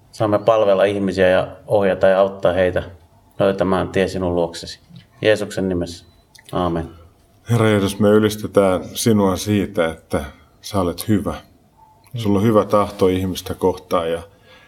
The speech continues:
Speaker 2: Herra, sä rakastat jokaista kristittyä, joka miettii, että miten se voisi olla – mukana rakkauden rintamassa. Että Herra, opeta heitä salasiunaamaan, rentoutumaan ja sitä kautta olemaan auki, taivaallinen Isä, sulle,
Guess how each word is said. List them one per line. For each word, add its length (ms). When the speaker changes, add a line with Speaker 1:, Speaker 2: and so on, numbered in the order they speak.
Speaker 2:
Herra, 120
sä 200
rakastat 600
jokaista 500
kristittyä, 720
joka 300
miettii, 500
että 140
miten 260
se 180
voisi 280
olla – 360
mukana 420
rakkauden 640
rintamassa. 600
Että 140
Herra, 200
opeta 340
heitä 360
salasiunaamaan, 1040
rentoutumaan 920
ja 140
sitä 300
kautta 380
olemaan 400
auki, 440
taivaallinen 640
Isä, 200
sulle, 540